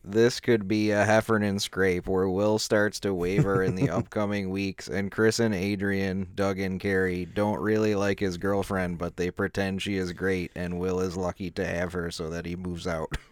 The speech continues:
Speaker 1: <laughs>
Speaker 2: There's actually, Brunner, there's actually
Speaker 1: Oh!
Speaker 2: a Heffernan scrape that's kind of in the ballpark of that. So, like, Spence,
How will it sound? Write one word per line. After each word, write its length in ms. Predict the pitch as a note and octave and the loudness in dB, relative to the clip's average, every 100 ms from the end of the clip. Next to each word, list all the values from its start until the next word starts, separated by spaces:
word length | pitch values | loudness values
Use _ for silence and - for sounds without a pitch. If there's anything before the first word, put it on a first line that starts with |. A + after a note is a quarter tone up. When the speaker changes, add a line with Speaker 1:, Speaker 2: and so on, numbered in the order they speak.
| _ - - - | _ -20 -18 -12
Speaker 1:
<laughs> 600 | - - - - - - | -12 -14 -20 -20 -10 4
Speaker 2:
There's 300 | G2+ G#2 - | 6 4 2
actually, 680 | - A2 B2+ - A#2+ G#2 F#2 | 2 2 4 4 6 6 6
Brunner, 600 | F2 G2 G2 F#2+ F#2 E2 - - | 6 6 6 4 2 0 -6 -6
there's 200 | F#2+ G2 | 0 4
actually 640 | A#2+ C#3 C3+ D#4 D#4+ B2+ A2 | 6 8 8 8 8 8 10
Speaker 1:
Oh! 400 | G#2+ G#2 B3+ - _ _ _ _ _ _ _ _ - | 10 8 4 2 _ _ _ _ _ _ _ _ -6
Speaker 2:
a 440 | F#2 F#2 F#2+ F#2+ - _ _ _ _ _ _ _ _ _ _ - | -2 0 2 2 -2 _ _ _ _ _ _ _ _ _ _ -6
Heffernan 640 | - A#2 A#2 A#2 G#2+ F#2 | 2 4 4 2 2 -2
scrape 600 | E2+ - G2+ G2 F#2+ - - | -4 -2 2 2 2 2 2
that's 400 | G#2 G2 - - - _ _ _ _ - | 2 0 -2 -12 -12 _ _ _ _ -8
kind 400 | - A2 B2 D#3 | 0 4 4 6
of 240 | E3+ D3+ - | 4 2 2
in 280 | C3+ D#3 | 4 6
the 100 | D3+ | 6
ballpark 640 | C#3+ A#2+ C3 - D#3+ E3 E3 | 6 6 8 8 6 6 2
of 160 | E3+ | 0
that. 300 | D3+ D#3+ F3 - - _ _ _ _ _ _ _ _ _ _ _ _ _ _ _ - | 4 4 4 -2 -12 _ _ _ _ _ _ _ _ _ _ _ _ _ _ _ -2
So, 160 | A#2 | 4
like, 340 | A2+ A2 G#2+ - | 8 8 8 2
Spence, 840 | - - - A#2 B2+ G#2+ - - | -6 2 6 8 8 4 -2 -8